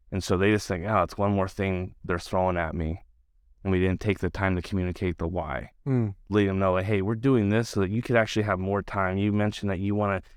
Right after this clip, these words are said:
Speaker 1: get to know the owners better. We need to do this so that you now have time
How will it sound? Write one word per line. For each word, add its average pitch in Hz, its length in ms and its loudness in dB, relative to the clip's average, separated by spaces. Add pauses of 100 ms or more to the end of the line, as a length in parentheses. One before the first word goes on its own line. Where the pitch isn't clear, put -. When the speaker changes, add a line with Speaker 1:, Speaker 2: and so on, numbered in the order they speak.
(120)
Speaker 1:
get 107 160 2
to 98 100 -4
know 101 160 2
the 92 120 0
owners 92 340 -2
better. 110 400 0 (360)
We 107 160 2
need 120 200 4
to 107 80 2
do 104 180 4
this 98 220 0
so - 120 -6
that 90 100 0
you 104 140 0
now 107 220 2
have 95 220 -2
time 92 560 0